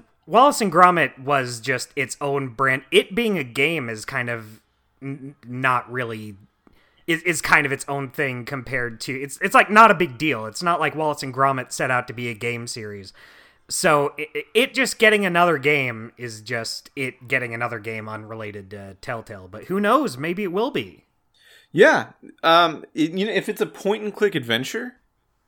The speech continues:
Speaker 2: then maybe we should think about it. <laughs> But
Speaker 1: Yeah.
Speaker 2: uh, it, it, I don't think it will be, just because I don't think it'll be anything, and the odds it's specifically that are pretty low.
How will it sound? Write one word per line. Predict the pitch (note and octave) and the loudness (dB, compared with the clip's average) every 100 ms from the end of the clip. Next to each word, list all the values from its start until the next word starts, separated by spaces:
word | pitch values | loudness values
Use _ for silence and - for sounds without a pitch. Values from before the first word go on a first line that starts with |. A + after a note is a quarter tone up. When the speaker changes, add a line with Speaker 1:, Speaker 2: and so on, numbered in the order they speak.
| _ _ _ - | _ _ _ -20
Speaker 2:
then | B2+ C#3 D3 D3 C#3+ C#3+ D3 - _ _ _ _ _ _ _ _ _ _ _ | -4 0 0 0 -2 -2 -6 -10 _ _ _ _ _ _ _ _ _ _ _
maybe | - G#2 A2 A#2 A#2+ B2 B2+ | -18 -14 -10 -8 -6 -4 -4
we | B2+ | -4
should | A#2 A#2+ A2+ | -6 -10 -12
think | - G2 F#2 | -14 -10 -10
about | E2+ - G1+ | -8 -8 -10
it. | - | -4
<laughs> | F3 - F#3+ F#3 D#3+ | -4 -2 -2 -2 2
But | E3+ C3+ - - | 4 4 -2 -10
Speaker 1:
Yeah. | D3+ E3 D#3 A#2+ | -4 0 2 4
Speaker 2:
uh, | A#2 A2+ G#2+ G#2 | 6 6 4 0
it, | - C3 - - _ | -4 -6 -8 -20 _
it, | - A#2 - | -4 -4 -2
I | B2+ | -4
don't | B2 D3 F#3 - | -2 -2 -2 -6
think | G3+ F3+ | -10 -6
it | E3+ D3 | -6 -2
will | D3+ | -2
be, | C#3 D3 | 0 -2
just | C#3 C3 - | -2 -4 -6
because | B2+ - A#2 G#2+ - - - _ _ _ _ _ _ _ - | -8 -4 -4 -4 -6 -8 -12 _ _ _ _ _ _ _ 0
I | B2+ | 0
don't | C#3 | 0
think | C#3 B2+ | -4 -2
it'll | A2 | -2
be | G#2+ G2+ | -2 -4
anything, | B2 B2+ C3+ | -4 -6 -6
and | B2 | -4
the | G#2+ | -2
odds | G#2+ G#2 | -4 -4
it's | A2 - - - - | -8 -6 -10 -10 -8
specifically | - - A2 - D#3+ D3+ - A2+ | -8 -6 -8 -4 -4 -4 -4 -4
that | G#2+ G2+ | -2 -4
are | F#2+ | -6
pretty | - G2 | -6 -6
low. | F#2 F#2+ F2+ E2+ F2+ C#3+ | -6 -6 -6 -8 -10 -18